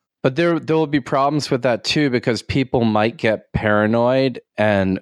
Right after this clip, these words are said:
maybe sometimes justifiably so,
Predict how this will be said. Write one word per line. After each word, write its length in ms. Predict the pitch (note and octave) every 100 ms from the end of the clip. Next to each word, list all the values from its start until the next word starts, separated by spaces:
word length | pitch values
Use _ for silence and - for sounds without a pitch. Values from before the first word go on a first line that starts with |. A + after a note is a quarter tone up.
| -
maybe 400 | - A2+ G#2 G#2+
sometimes 500 | - G#2 G#2 G2 F2+
justifiably 1000 | G2+ G2 G2 - - F#2+ F#2+ F#2+ G#2 G2+
so, 520 | - A2 G#2+ A2 A2+